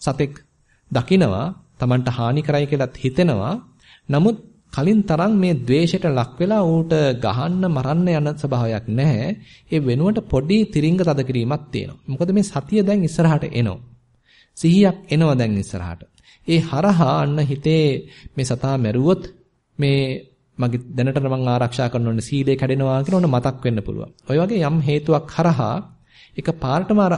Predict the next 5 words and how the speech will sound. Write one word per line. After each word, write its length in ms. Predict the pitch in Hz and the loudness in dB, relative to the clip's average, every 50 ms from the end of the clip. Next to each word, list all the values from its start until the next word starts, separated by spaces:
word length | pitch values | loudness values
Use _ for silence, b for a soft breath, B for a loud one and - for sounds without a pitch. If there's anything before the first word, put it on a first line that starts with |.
| - | 0
ආවේගශීලීව 920 | 120 120 123 131 151 175 190 196 196 202 196 196 196 190 190 185 190 185 185 | 0 0 2 4 4 4 4 4 4 2 2 2 2 2 4 4 4 4 2
ක්‍රියාත්මක 460 | 180 180 170 160 151 151 - 160 151 | 2 2 0 0 0 0 -2 -2 0
වෙනවා 360 | 156 147 143 139 139 131 123 113 | 0 2 2 2 2 2 2 0
වෙනුවට 460 | 104 107 117 139 156 147 104 - - - - - - _ _ b b b b b b | 0 0 2 2 2 2 0 -2 -4 -8 -10 -10 -14 _ _ b b b b b b
අන්න 140 | - 156 165 | -2 0 0